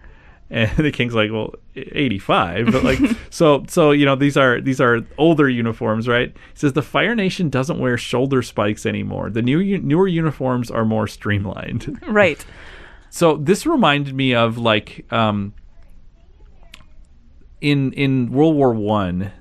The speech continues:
Speaker 1: like, when the, the French first go out to fight, uh, to, to, to fight the Germans, they're still in, like, an antiquated version of what warfare is gonna be. So they go out in their blue coats and red pants,
Speaker 2: Mm.
Speaker 1: like it's the Napoleonic Wars.
Speaker 2: Mm.
Speaker 1: And,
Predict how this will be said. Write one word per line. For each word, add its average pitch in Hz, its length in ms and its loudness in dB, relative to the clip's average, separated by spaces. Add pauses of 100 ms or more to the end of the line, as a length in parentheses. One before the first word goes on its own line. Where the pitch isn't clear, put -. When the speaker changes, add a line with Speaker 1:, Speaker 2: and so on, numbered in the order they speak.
(160)
Speaker 1:
like, 104 240 0
when 110 140 2
the, 98 120 -2
the 107 160 -6
French 117 420 -2
first - 360 -6
go 117 200 -2
out 98 240 -4
to 95 100 -10
fight, 92 500 -6 (380)
uh, 95 220 -2 (100)
to, - 180 -2
to, 98 220 -2
to 98 120 -8
fight 107 260 -2
the 107 60 -4
Germans, 101 640 -4 (400)
they're 127 360 2
still 139 400 0
in, 131 140 0
like, 113 200 0
an 104 80 -4
antiquated 117 720 -2
version 110 400 -2
of 104 100 0
what 101 200 -2
warfare 107 420 0
is 120 100 -4
gonna 131 200 -2
be. 135 200 -2
So 127 140 -2
they 113 160 0
go 120 220 2
out 110 220 0
in 113 100 0
their 107 140 0
blue 110 280 -2
coats 110 400 -2
and 107 120 -2
red 104 240 -2
pants, 110 480 -6
Speaker 2:
Mm. 202 380 -6
Speaker 1:
like 123 200 0
it's - 180 -4
the 117 140 0
Napoleonic 110 800 0
Wars. 151 480 -2
Speaker 2:
Mm. 190 540 -6
Speaker 1:
And, 123 360 0